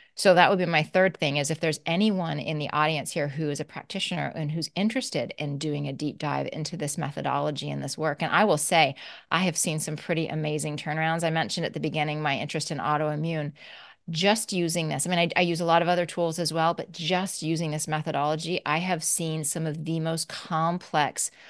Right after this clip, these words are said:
quote unquote, irreversible autoimmune conditions, including things like myasthenia gravis, pots, multiple sclerosis, things that are j-, hard, turn around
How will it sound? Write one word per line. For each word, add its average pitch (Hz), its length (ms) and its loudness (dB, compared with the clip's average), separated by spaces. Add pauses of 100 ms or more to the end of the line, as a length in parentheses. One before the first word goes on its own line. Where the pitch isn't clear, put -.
(260)
quote 214 420 4
unquote, 185 560 2
irreversible 170 880 2
autoimmune 156 680 0
conditions, 151 600 -2
including 185 480 0
things 156 320 -4
like 143 220 0
myasthenia 143 720 -2
gravis, 160 640 0 (460)
pots, - 640 2 (260)
multiple 165 480 0
sclerosis, 165 400 0
things 226 300 4
that 202 200 2 (160)
are 165 180 2
j-, - 200 -8
hard, 143 800 0 (440)
turn 214 360 0
around 156 540 0